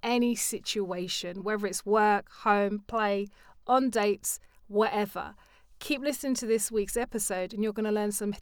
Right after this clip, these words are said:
tips and hints that you never knew that's gonna help you achieve your goals. Okay, my lovelies, so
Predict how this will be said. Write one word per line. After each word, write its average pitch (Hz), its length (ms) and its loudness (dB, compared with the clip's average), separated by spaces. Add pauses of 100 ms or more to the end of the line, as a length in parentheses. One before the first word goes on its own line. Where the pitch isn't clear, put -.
tips - 380 -6
and 214 140 -2
hints 220 340 -4
that - 140 -8
you 214 180 -2
never 269 500 6
knew 233 460 8 (220)
that's 208 180 0
gonna 202 180 0
help 208 260 -2
you 226 80 4
achieve 214 320 0
your 208 140 2
goals. 185 540 -6 (3250)
Okay, 285 560 2
my 220 180 2
lovelies, 196 460 0
so 262 520 6